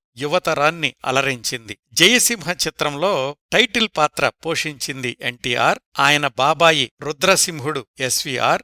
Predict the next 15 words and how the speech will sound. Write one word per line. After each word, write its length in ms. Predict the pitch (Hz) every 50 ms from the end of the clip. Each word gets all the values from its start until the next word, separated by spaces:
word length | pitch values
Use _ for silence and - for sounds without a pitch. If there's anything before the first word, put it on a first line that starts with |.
| _ _ -
అతడి 300 | 131 - 185 190 165 165
కొడుకు 600 | - - 170 185 190 220 - - 180 135 123 - _ _
జయసింహుడికి 840 | 113 131 180 196 202 - - 208 190 165 147 170 165 170 - - 151
వరుసకే 520 | 127 123 143 156 160 - 190 - - 165
తమ్ముడు 540 | 147 - - 143 147 151 160 160 156 139 - _ _ _
విజయసింహుడు 840 | 127 143 135 190 190 185 165 - - 160 143 120 127 139 139 135 - _ _
కాంతారావు, 800 | - 117 127 143 147 - 147 135 131 131 127 123 131 160 202 247 _ _
మగధ 340 | - 127 127 143 170 202 196
సామ్రాజ్యపు 720 | 208 190 - 175 175 175 165 165 160 156 135 156 156 - 143
రాకుమారి 640 | 127 127 139 147 - 151 131 131 139 139 120 113 - _ _ -
వహీదా 420 | 131 123 - 165 165 139 151 135
రెహమాన్, 500 | 127 120 101 92 110 113 131 151 190 240 - _
కాళింది 640 | - - 160 147 165 185 180 175 165 160 131 127 110 _ _ -
అంజలీదేవి, 840 | 127 127 135 143 151 151 147 143 135 123 120 113 110 123 156 190 254 - _ _ _
అంజలీదేవి 880 | 156 165 185 165 180 202 190 185 185 180 147 170 170 165 156 156 135